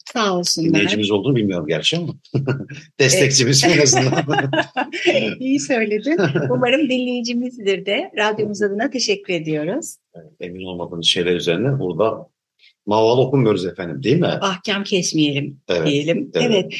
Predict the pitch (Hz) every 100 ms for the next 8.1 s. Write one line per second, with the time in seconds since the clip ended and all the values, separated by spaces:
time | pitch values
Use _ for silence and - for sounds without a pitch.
0 | - - 233 240 254 233 220 220 220 -
1 | 277 262 269 269 285 254 220 - 196 208
2 | 185 196 196 190 208 202 185 185 196 220
3 | 415 262 262 254 240 - 262 226 220 226
4 | 202 185 190 190 190 202 233 196 190 196
5 | - 302 254 180 156 156 - 165 165 160
6 | 160 190 247 381 285 277 277 269 277 254
7 | 226 - 208 202 208 254 240 208 180 247
8 | 403